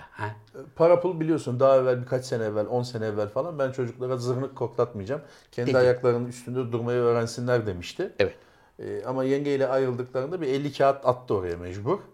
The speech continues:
Speaker 1: Evet.
Speaker 2: Hanım, e, yenge yani bir çocuklara bir onar milyar dolar vermediyse kızın fazla bir parası yok. Yani şöyle düşünenler olabilir, "Ya Mısırlı jokey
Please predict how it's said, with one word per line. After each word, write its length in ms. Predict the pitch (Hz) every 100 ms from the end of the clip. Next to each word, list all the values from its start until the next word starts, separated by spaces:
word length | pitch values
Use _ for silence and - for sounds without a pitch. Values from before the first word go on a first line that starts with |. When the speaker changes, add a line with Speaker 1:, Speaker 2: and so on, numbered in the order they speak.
| _ _ _ -
Speaker 1:
Evet. 240 | 87 - -
Speaker 2:
Hanım, 420 | - 151 160 151 - 110
e, 200 | 113 104 101 - -
yenge 340 | 135 131 135 127
yani 440 | 110 110 110 110 -
bir 280 | 123 123 120
çocuklara 540 | - 120 120 127 120 117
bir 160 | 120
onar 260 | 127 127 135
milyar 360 | 123 117 120 110
dolar 320 | 120 123 120
vermediyse 680 | 147 127 101 110 - 214 - - _
kızın 240 | - 143 156
fazla 340 | 151 131 123
bir 40 | 117
parası 380 | 127 117 120 208
yok. 280 | 113 - - - _ -
Yani 180 | 151 120
şöyle 260 | 165 156
düşünenler 500 | 127 156 151 143 147
olabilir, 400 | 143 151 143 127
"Ya 200 | 123 127
Mısırlı 400 | 123 123 143 131
jokey 420 | 127 127 131 120